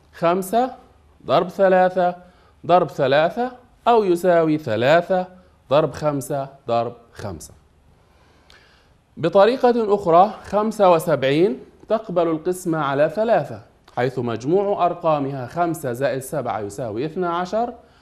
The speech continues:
والعدد اثنا عشر يقبل القسمة على ثلاثة. إذن خمسة وسبعين تساوي ثلاثة ضرب خمسة وعشرين. خمسة وسبعون تساوي خمسة وعشرين ضرب ثلاثة.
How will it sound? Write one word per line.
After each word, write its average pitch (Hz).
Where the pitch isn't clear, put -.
والعدد 139
اثنا 156
عشر 151
يقبل 151
القسمة 147
على 127
ثلاثة. 90
إذن 180
خمسة 190
وسبعين 123
تساوي 139
ثلاثة 175
ضرب 175
خمسة 156
وعشرين. 170
خمسة 135
وسبعون 110
تساوي 113
خمسة 202
وعشرين 185
ضرب 143
ثلاثة. 107